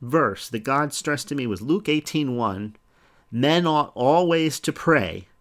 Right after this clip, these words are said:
and not to faint and give up." And he gave the illustration of the widow woman. And so what I noticed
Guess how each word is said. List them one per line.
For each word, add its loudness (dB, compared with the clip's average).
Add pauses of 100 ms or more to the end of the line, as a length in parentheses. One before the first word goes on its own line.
(160)
and -2
not 0
to -2
faint -2
and -6
give 0
up." -2
And -2
he -2
gave 0
the -4
illustration -2 (440)
of 0
the 0
widow 2
woman. -8 (1600)
And -10
so 2
what 0
I 2
noticed -2